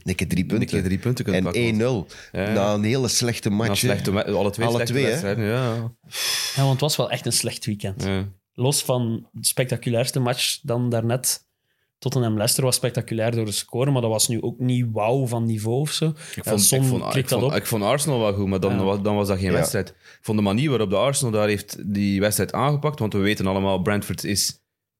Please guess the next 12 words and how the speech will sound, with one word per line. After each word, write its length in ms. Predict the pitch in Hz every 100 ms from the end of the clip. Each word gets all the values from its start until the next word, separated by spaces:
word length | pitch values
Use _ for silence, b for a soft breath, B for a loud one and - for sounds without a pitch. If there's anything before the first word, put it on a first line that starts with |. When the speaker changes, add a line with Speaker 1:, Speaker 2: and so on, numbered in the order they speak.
| _
Speaker 2:
ja, 240 | - 82 -
niet 220 | 107 117
verkeerd 360 | 120 120 107
bezig. 320 | 95 127 160 135
Dat 120 | 110
is 100 | -
een, 160 | 101
<laughs> 200 | 92 117
een, 340 | 139 139 113 -
een 100 | 107
lastige 340 | 104 107 104 95
ploeg. 300 | 120 156